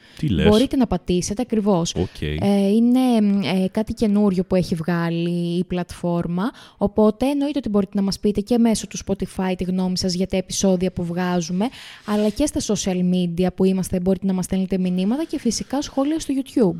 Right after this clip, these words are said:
Speaker 1: Επιθετικό και βίαιο marketing από τη Γιώτα, όπως επιθετική και βίαιη είναι για ακόμη μια φορά η αστυνομία στη χώρα μας, Γιώτα μου.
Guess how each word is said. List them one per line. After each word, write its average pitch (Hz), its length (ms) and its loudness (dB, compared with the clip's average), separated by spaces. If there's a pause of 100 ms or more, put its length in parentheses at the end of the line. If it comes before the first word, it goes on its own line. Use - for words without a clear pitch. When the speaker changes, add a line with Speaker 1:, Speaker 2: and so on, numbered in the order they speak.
(160)
Speaker 1:
Επιθετικό 107 720 0
και 120 180 4
βίαιο 98 640 8 (100)
marketing 85 600 0
από 82 200 0
τη 90 100 -2
Γιώτα, 90 640 2
όπως 135 520 -4
επιθετική 98 920 0
και 90 160 0
βίαιη 120 380 4
είναι 127 160 4
για 104 180 0
ακόμη 127 260 0
μια 117 120 2
φορά 127 160 -2
η 123 40 2
αστυνομία 101 580 2
στη - 180 -4
χώρα 123 480 8
μας, 82 240 0
Γιώτα 85 500 2
μου. 90 280 2